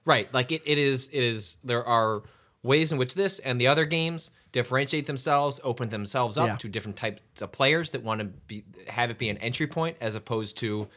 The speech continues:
Speaker 1: that's part of the problem of being, like, Dark Souls three is, like, inherently in a third, you're alienating some measure of people who are like, "Cool, like, I didn't play the first two."
Speaker 2: Yeah.
Speaker 1: And they get around that by doing new settings and new, new, new takes on, like,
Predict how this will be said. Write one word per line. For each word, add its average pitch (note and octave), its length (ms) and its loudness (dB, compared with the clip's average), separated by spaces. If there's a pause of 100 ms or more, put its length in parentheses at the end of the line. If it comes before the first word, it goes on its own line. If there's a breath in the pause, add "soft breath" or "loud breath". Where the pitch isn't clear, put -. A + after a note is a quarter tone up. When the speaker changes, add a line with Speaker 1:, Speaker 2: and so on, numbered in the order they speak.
(220 soft breath)
Speaker 1:
that's A2+ 180 0
part A#2+ 180 2
of G#2+ 40 -6
the A2+ 60 0
problem C3 340 6
of A#2 40 -2
being, A#2 200 2
like, A2 240 0 (180)
Dark G#2 160 -4
Souls D3 180 -2
three F#3 300 0
is, G2 140 -2
like, G#2+ 220 0
inherently C3+ 500 -2
in D3 80 -4
a C#3+ 60 2
third, C#3+ 460 -2 (500 loud breath)
you're B2+ 220 0
alienating C#3 500 6
some D3 280 -2
measure D3 260 0
of C#3 100 -2
people D#3+ 300 0
who B2+ 100 2
are B2+ 100 4
like, A#2+ 240 2 (200)
"Cool, D3 300 0
like, A2 240 0
I A2 80 2
didn't A#2+ 200 0
play B2 120 0
the A2 80 -2
first A2+ 300 -4
two." E2+ 200 -8
Speaker 2:
Yeah. A2+ 180 -10 (180)
Speaker 1:
And A2+ 440 0 (320 soft breath)
they A#2+ 80 0
get C3 120 6
around C#3 300 4
that C3 160 2
by B2 120 4
doing A#2 440 0
new G2+ 80 -6
settings C3+ 560 2
and G#2+ 180 -6
new, G#2 360 -2
new, G#2 180 -6 (160)
new G#2+ 140 -6
takes - 380 -2
on, A#2 280 0
like, A2 280 -2